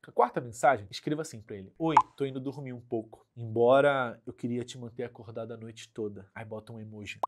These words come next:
ou esse, do macaquinho, ou o foguinho, ou o anjinho, ou o capetinha. E tem outros emojis também. Eu fiz um vídeo com os emojis que traz atração. Ó, clica nesse vídeo quando acabar. São mais de oito emojis que você pode usar, que tem s-,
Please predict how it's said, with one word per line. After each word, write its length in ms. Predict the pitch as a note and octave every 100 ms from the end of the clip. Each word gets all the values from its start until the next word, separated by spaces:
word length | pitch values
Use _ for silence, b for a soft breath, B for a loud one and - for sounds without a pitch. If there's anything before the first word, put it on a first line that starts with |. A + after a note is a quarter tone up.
| -
ou 200 | A#2 G#2
esse, 340 | G#2+ - -
do 80 | A#2
macaquinho, 540 | G2 F2+ - G2 G#2 -
ou 200 | C#3+ C#3
o 40 | B2
foguinho, 580 | - A2 G#2+ A2+ A#2 A2
ou 280 | D3+ D#3 E3
o 100 | B2
anjinho, 560 | A2 G#2 G#2+ A#2 A#2 G#2+
ou 280 | G#3+ G3 F3
o 40 | C3+
capetinha. 580 | C3+ - G#2+ - A#2 -
E 80 | E3
tem 220 | - E3
outros 400 | C#3+ C#3+ C#3+ C3+
emojis 400 | D3 B2+ B2 A#2+
também. 260 | D3+ B2+ B2+
Eu 80 | B2
fiz 220 | C3 B2
um 240 | D3+ C3+
vídeo 320 | A#2 D#3 C#3
com 180 | A#2+ C#3
os 140 | B2+ B2+
emojis 640 | B2 A#2+ C#3 E3 C3+ - b b
que 140 | - C3+
traz 480 | - C3+ C3+ D#3+ D#3
atração. 680 | C#3+ C3+ C#3 - C3 A2+ G#2+ _
Ó, 220 | - C#3 A#2 -
clica 380 | D#3 E3+ - D#3+
nesse 340 | D3+ - D3+
vídeo 260 | B2 C#3+ C3+
quando 200 | C#3+ C#3
acabar. 420 | - C#3+ A#2+ A2
São 240 | - C#3
mais 400 | C3+ B2+ C#3+ G3+
de 100 | C#3+
oito 280 | E3 E3 -
emojis 420 | C#3 B2 C3 B2+
que 80 | -
você 160 | C3+ -
pode 300 | - B2+ B2
usar, 240 | A2+ G#2+
que 80 | -
tem 160 | C3+ B2+
s-, 320 | - -